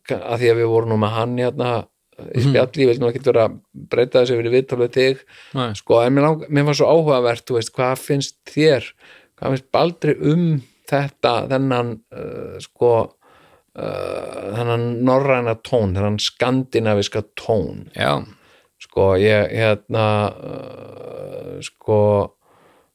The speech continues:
Speaker 1: eh, mér finnst eitthvað svona, sko, mm, það er eitthvað,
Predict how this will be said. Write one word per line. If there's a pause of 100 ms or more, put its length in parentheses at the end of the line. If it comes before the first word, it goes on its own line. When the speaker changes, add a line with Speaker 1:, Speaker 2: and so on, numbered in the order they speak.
(160)
Speaker 1:
eh, (720)
mér
finnst
eitthvað
svona, (1000)
sko, (640)
mm,
það
er
eitthvað,